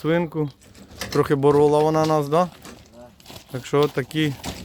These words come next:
Speaker 1: така коробка, як у бичка. Сала є там хоч трохи?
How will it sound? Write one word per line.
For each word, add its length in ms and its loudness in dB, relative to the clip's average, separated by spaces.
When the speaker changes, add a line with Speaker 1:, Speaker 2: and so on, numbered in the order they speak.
Speaker 1:
така 240 0
коробка, 460 2
як 200 2
у 40 -4
бичка. 540 0
Сала 360 6
є 180 6
там 180 2
хоч 140 -2
трохи? 400 -2